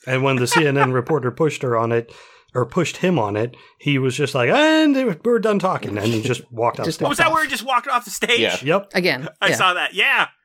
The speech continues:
Speaker 3: He's been doing that lately.
Speaker 4: Oh, he got, he got
Speaker 3: They're
Speaker 4: drinking
Speaker 3: like
Speaker 4: Lysol shivers.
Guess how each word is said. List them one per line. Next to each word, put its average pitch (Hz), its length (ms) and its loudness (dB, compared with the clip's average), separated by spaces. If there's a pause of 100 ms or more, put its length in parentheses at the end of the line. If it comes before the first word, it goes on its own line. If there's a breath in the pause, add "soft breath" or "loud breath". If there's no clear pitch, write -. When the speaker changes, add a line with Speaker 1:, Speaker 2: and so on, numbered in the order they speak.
(180)
Speaker 3:
He's 214 140 -14
been 240 140 -6
doing 240 220 0
that 170 180 0
lately. 147 180 4
Speaker 4:
Oh, 139 40 4
he 170 100 2
got, 170 320 2
he 196 140 -4
got 175 180 4
Speaker 3:
They're 175 100 -2
Speaker 4:
drinking 165 340 2
Speaker 3:
like 135 200 2
Speaker 4:
Lysol 98 240 -2
shivers. - 480 -2